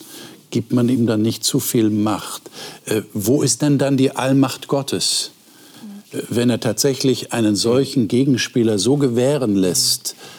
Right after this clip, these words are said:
und dazu noch, ähm, ihn auf der Erde so wüten lässt, dass wir darunter zu leiden haben. Das kann doch nicht sein.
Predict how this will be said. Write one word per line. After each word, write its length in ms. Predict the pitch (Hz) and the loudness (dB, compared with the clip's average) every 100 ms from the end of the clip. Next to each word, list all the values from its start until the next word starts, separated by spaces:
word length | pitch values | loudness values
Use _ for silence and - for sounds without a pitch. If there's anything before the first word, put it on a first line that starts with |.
| - | -10
und 200 | 226 113 | -2 0
dazu 480 | 110 - - 170 185 | 0 0 0 2 4
noch, 440 | 143 120 139 - - - - - - | 4 4 0 -6 -12 -18 -20 -16 -4
ähm, 460 | 123 113 110 107 98 - - - - - | 0 0 2 0 -2 -12 -20 -20 -8 2
ihn 200 | 127 131 | 4 4
auf 180 | 117 | 0
der 180 | - 117 | 0 0
Erde 340 | 127 156 135 117 | 2 2 2 2
so 340 | 101 135 110 | 4 2 4
wüten 440 | 123 170 - 120 | 2 2 2 0
lässt, 420 | 107 113 127 - 135 | 2 2 0 0 0
dass 380 | 117 - 113 | 0 -2 -2
wir 260 | 107 151 151 | 2 4 4
darunter 460 | 131 131 135 135 131 | 2 0 2 0 0
zu 160 | - | 0
leiden 520 | 143 139 151 131 110 107 | 2 2 0 0 0 0
haben. 480 | 101 95 98 98 | 0 0 0 0
Das 280 | 95 98 - | 0 -2 -2
kann 280 | - 127 131 | -2 2 2
doch 140 | 135 | 2
nicht 260 | 123 139 - | 2 0 0
sein. 420 | 156 151 127 90 | 0 2 2 0